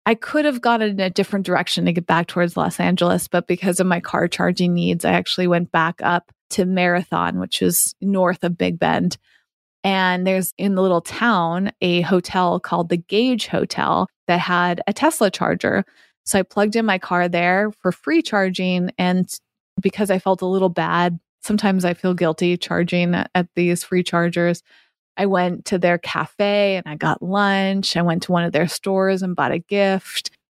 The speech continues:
They had a really cool natural market down the street that I went to. And it was just, like, this quaint, cinematic little town where everyone there was so nice. The men are walking around wearing cowboy ha-,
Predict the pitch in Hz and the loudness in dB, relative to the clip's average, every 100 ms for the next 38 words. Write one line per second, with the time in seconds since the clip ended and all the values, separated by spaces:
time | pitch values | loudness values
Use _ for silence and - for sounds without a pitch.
0 | - 180 185 180 175 185 180 - 196 180 | 0 2 2 0 0 0 0 0 0 0
1 | 156 - 170 180 214 214 214 196 202 196 | -2 -2 -2 2 0 2 0 2 0 0
2 | - - 190 190 185 185 190 180 180 180 | -2 -4 -2 2 2 2 0 -2 -2 2
3 | 180 180 - 180 180 180 180 185 185 180 | 0 0 -2 0 2 2 2 0 -2 0
4 | 190 - 196 - 180 - _ - 185 - | 0 0 -4 2 0 0 _ 0 0 2
5 | - - _ _ _ _ _ - - - | -2 -4 _ _ _ _ _ -10 -8 0
6 | 220 220 214 - - _ _ - - - | 0 2 0 -4 -12 _ _ -6 -4 0
7 | 214 202 196 180 175 175 170 175 - - | 2 2 2 2 2 2 2 0 -8 -10
8 | 196 202 185 180 - 185 180 175 - - | -2 2 2 0 -2 0 0 -2 -4 -4
9 | 254 233 254 247 240 240 233 208 185 - | -2 0 2 2 2 2 0 0 -2 -4
10 | - - - 220 208 214 220 220 220 214 | -6 -6 -2 0 2 4 2 2 2 0
11 | 214 _ _ _ 196 208 226 226 226 226 | -4 _ _ _ -6 0 2 2 2 -2
12 | - 185 190 214 214 208 208 - 208 208 | -4 -2 0 0 2 0 -2 -2 0 2
13 | 202 208 180 - 180 - 208 226 208 208 | 0 0 -2 -4 -6 -2 -2 0 2 2
14 | 196 208 196 190 | 2 0 0 -2